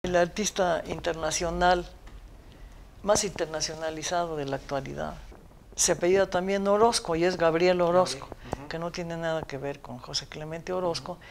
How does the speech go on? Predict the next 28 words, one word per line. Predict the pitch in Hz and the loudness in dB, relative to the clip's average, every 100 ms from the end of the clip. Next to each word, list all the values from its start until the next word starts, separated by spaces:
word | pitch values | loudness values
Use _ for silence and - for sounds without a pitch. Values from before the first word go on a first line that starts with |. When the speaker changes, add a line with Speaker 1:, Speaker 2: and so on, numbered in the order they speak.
| - - | -18 -8
Speaker 1:
y | 175 | 0
que | - | 6
es | 226 - | 6 6
hijo | 262 247 - 208 | 4 2 2 2
de | 202 | 2
un | 208 | 0
muralista, | 202 190 185 196 196 - - - | 0 0 0 0 -6 -10 -18 -16
por | - 139 | -14 -8
cierto. | 180 170 - - - - - - - - | -4 -6 -8 -20 -20 -20 -20 -20 -20 -20
Speaker 2:
Ujú. | - - - - - | -20 -20 -20 -20 -12
Speaker 1:
Bueno, | 170 - | -12 -2
él, | 208 220 | 2 4
él | 214 208 202 | 6 4 4
es | - | 2
el | 165 | 2
artista | 156 - 196 - 185 | 0 0 -4 -2 0
más | 190 190 | 2 2
internacionalizado | 185 147 156 151 143 151 143 139 147 - 185 208 220 - - - 180 | 0 -2 -2 0 -2 -4 -6 -8 -6 -4 -4 -6 -10 -12 -14 -14 -12
y | |
puede | 151 196 190 | -2 2 2
ser | 196 185 | 2 0
que | - 165 | -2 -4
sea | 156 180 170 | -2 0 0
el | 165 | 0
que | - | -6
tiene | 143 170 170 165 | -6 -6 -6 -6
mejores | 151 151 165 160 | -8 -2 -2 -2
precios. | - 175 165 - - - | -4 -2 -2 -4 -10 -14